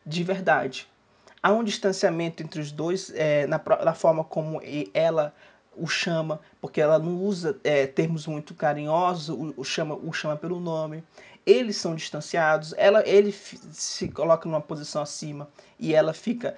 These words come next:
mais inferior e distante dele fazendo outras coisas. E a forma como ela, a Linda, olha para aquele outro jovem culto no começo do filme é completamente diferente da forma como ela olha para o marido.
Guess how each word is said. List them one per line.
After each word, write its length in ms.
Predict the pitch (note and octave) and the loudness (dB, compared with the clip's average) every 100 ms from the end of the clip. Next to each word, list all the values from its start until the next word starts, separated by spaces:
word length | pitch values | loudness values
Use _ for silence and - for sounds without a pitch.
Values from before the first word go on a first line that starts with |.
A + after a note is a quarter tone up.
| - - | -12 -16
mais 300 | - D3 D3 | -4 0 0
inferior 540 | - - D3 C#3+ D#3 D#3 | -2 -6 -6 -2 -4 -4
e 80 | D#3+ | -6
distante 540 | D3+ - - E3+ E3+ | -6 -6 -4 -4 -2
dele 180 | C3+ C#3 | -2 0
fazendo 420 | - C#3+ D3+ D3 | 0 0 -2 -4
outras 340 | C#3 C#3 C#3+ - | -4 -4 -10 -10
coisas. 600 | - D#3 D3+ E3 - - - - - | -8 -6 -8 -14 -18 -20 -20 -14 6
E 100 | G3 | 8
a 80 | |
forma 420 | G3 - A3+ A#3+ A#3 | 8 4 4 4 -2
como 420 | - G#3+ G#3 - | -4 -2 -2 -4
ela, 460 | - G#3 A#3 G#3 D3+ | -2 0 2 2 0
a 60 | D#3 | -2
Linda, 360 | E3+ F3+ D#3 - | -4 -4 -6 2
olha 360 | F#3+ A#3+ G#3 D3 | 4 4 0 -6
para 240 | - D#3+ | -6 -6
aquele 300 | - F3 D#3+ | -8 -10 -8
outro 500 | D#3 F3 F3 - C#3 | -6 -6 -8 -14 -10
jovem 500 | D3+ D3 D3+ C#3+ C3+ _ _ _ | 0 2 2 -2 -12 _ _ _
culto 480 | - F#3 F3 - - _ - | -4 -4 -4 -10 -16 _ -10
no 100 | D3+ | -6
começo 320 | D#3 D3 - | -4 -6 -6
do 60 | |
filme 540 | C#3+ - G3+ F3+ C#3+ - - - - - | -12 -4 0 0 -2 -12 -20 -20 -4 -2
é 80 | |
completamente 840 | D#3 A#3 C#4+ B3+ A3+ A3 E3+ E3 F3 | 2 4 4 4 2 2 0 0 -6
diferente 380 | - D#3+ D#3 - | -8 -6 -6 -4
da 120 | E3+ | -4
forma 300 | - D#3 D#3+ | 0 0 0
como 280 | - D#3 D#3 | -8 0 2
ela 240 | D#3+ C3+ | 4 4
olha 180 | C#3+ D3+ | 2 -2
para 240 | D#3+ D3 | -4 -4
o 20 | |
marido. 420 | D3+ F3 D3+ C3 | -4 -6 -8 -12